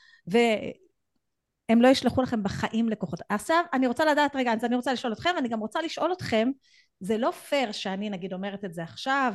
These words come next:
ממרומי העשר שנים שלי בעסק, למרות שהתחלתי לעשות את זה מזמן, בהתחלה, בטח אם תגידו את זה, אז הרבה מטפלים, הנותני שירות יגידו לכם, "אבל תראי, רק התחלתי, אז אין לי מה לעשות, אני צריך לקחת את כולם."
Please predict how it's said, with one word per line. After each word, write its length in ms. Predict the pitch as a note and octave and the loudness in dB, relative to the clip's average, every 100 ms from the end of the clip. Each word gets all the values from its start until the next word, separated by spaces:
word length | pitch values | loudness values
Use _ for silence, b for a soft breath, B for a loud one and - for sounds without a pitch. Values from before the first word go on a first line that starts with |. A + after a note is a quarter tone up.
| E3+ | -4
ממרומי 580 | F3 E3+ F3+ F#3 G3 G#3 | -6 -4 -4 -4 -2 0
העשר 300 | F#3+ F#3+ F#3+ | -2 -4 -8
שנים 280 | - F3 F3+ | -8 -8 -8
שלי 220 | G3+ F3+ | -8 -6
בעסק, 440 | E3 F3+ - D4+ | -6 -6 -8 -6
למרות 220 | G3+ F#3+ | -4 -4
שהתחלתי 320 | - - G3+ F#3+ | -6 -6 -4 -4
לעשות 240 | E3 F#3 | -6 -8
את 80 | F#3 | -8
זה 80 | F3 | -6
מזמן, 340 | E3 F3 A3 A4+ _ _ _ _ _ _ _ _ _ | -4 -4 -4 -6 _ _ _ _ _ _ _ _ _
בהתחלה, 560 | F3+ G#3 - - G3 E4+ G4+ A#4 - | -2 0 0 -4 -2 2 2 0 -4
בטח 280 | G#3 C4 - - | -4 -4 -6 -4
אם 100 | A#3+ | -2
תגידו 280 | A3 A3+ G3+ | 0 2 2
את 60 | |
זה, 100 | G3+ | 2
אז 120 | F#3+ F#3+ | 0 0
הרבה 220 | F#3+ B3+ | 0 0
מטפלים, 500 | C#4+ G#3 - D4 F4 | -2 -6 -6 -4 -2
הנותני 280 | A3 A3+ C#4+ | -2 -2 -2
שירות 200 | C4+ C4 | -4 -4
יגידו 180 | B3+ | -6
לכם, 140 | B3+ A#3+ b b - | -4 -6 b b -4
"אבל 140 | A3+ | -2
תראי, 280 | A#3+ A3 B3+ A4+ F4 | 0 -2 0 0 0
רק 120 | F4 | -2
התחלתי, 640 | F#4+ - G4 A#4+ - G#4 D#4 | -2 0 0 0 0 2 2
אז 120 | A#3+ | 2
אין 120 | E4 | -2
לי 60 | F#4 | 0
מה 100 | F#4+ | 0
לעשות, 340 | F#4+ - - C5+ | 0 -2 -4 -2
אני 140 | D#4+ C4 | -2 -2
צריך 180 | C#4 | -4
לקחת 300 | C#4 - D4+ | -6 -6 -8
את 100 | D#4 | -8
כולם." 180 | - F4+ | -4 -4